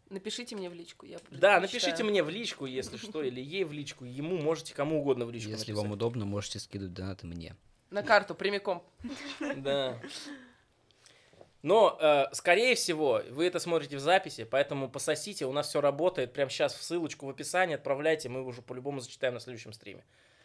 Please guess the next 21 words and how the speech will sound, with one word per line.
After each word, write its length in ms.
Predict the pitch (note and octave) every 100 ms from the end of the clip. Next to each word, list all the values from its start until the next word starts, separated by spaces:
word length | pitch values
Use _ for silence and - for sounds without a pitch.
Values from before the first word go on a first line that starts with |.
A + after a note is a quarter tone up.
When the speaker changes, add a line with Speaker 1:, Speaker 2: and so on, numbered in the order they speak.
| _ _ _ _ _ _ _ A2+
Speaker 3:
Сосать 400 | G2+ - A#2 A2
не 60 |
обязательно. 440 | G2 G2+ F#2 - C#3+ - - -
Speaker 2:
<laughs> 160 | F3 C#3 D#3+ G#3 E3+
Ну 160 | F#3+
да. 280 | F3 C#3 A2+ _ - - _ _
Это 340 | C4+ D#3+ D#3 E3
я 220 | D#3 D3+
так, 200 | D3 C#3+
уфимская 360 | - D#3 - C3+
привычка. 420 | C3 B2 A2+ - _ _ _ _ _ - -
Speaker 1:
А, 280 | F#3 F3 F3+
за 80 | F3
кумыс? 380 | G3 A3 -
Speaker 2:
<laughs> 40 | -
Да. 220 | C3+ C3+ - - D3 - F3
Speaker 1:
Ой. 320 | G#3 F3+ D3 - - F3 - E3+ E3 - - _ _ _
Speaker 3:
За 160 | - A#3+
кумыс 400 | - A2 F#4+ -
и 140 | D#4+
тан. 340 | - - B2